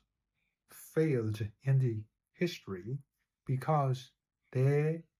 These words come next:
were no enough leaders who could prove that. So a leaders with trustworthy integrity, integrity means in Burmese ဖြော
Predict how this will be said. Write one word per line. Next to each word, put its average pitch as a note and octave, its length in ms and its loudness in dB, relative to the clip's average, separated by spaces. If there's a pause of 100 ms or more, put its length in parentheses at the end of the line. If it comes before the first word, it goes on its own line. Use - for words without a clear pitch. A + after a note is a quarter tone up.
(100)
were A2 380 -2 (760)
no C#3 600 4 (260)
enough B2+ 560 0 (920)
leaders B2+ 760 0 (440)
who E3 180 0
could - 300 -2
prove E3 400 -2
that. A#2 280 -4 (1500)
So - 200 2
a D#3+ 80 4
leaders G3+ 440 6
with E3 240 2
trustworthy C#3 680 0
integrity, A#2+ 840 -4
integrity C3+ 600 -2 (120)
means A#2+ 300 -6 (480)
in B2 80 -2 (100)
Burmese A#2 500 -4 (720)
ဖြော - 20 -18